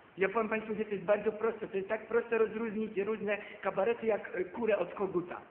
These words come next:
no nie? To jest tak, że jak się rozsypie ziarno, to kogut będzie dziobał, a kura będzie dziobała. <laughs> Ja myślałem, że łatwiej, że po jajach, ale to się. To wie, kura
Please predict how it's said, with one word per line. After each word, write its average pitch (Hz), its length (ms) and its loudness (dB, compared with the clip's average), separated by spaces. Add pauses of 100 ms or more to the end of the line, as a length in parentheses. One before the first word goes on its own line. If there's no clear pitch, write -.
(280)
no 127 60 -10
nie? 156 220 -4 (320)
To 170 60 -2
jest 170 120 -4
tak, 180 160 2
że 190 60 2
jak 180 180 4
się 185 100 4
rozsypie 180 540 0
ziarno, 156 540 2 (400)
to 165 100 2
kogut 190 320 4
będzie 170 300 4
dziobał, 214 480 4 (100)
a 214 80 2
kura 175 280 0
będzie 156 260 -2
dziobała. 120 460 -4 (340)
<laughs> 185 80 -2 (1400)
Ja 196 120 8
myślałem, 233 400 6
że 226 80 12
łatwiej, 233 440 6
że 214 80 8
po 208 160 8
jajach, 202 640 8
ale 170 260 6
to 185 120 -2
się. - 240 0 (1800)
To 196 140 2
wie, - 180 2 (500)
kura 233 200 8